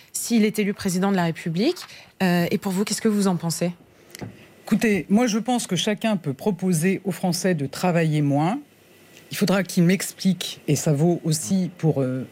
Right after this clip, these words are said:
Speaker 2: Madame Le Pen, il faudra qu'on m'explique comment on finance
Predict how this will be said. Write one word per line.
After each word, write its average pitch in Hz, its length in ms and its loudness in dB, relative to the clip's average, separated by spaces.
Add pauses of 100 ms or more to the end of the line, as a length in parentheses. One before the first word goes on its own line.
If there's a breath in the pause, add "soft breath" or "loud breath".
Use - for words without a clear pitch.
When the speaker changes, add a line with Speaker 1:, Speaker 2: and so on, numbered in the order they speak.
Speaker 2:
Madame 139 320 2
Le 151 120 2
Pen, 254 340 0
il - 240 -20
faudra 175 180 0
qu'on 185 140 0
m'explique 196 840 -2 (200)
comment 220 500 2
on 180 80 0
finance 185 680 0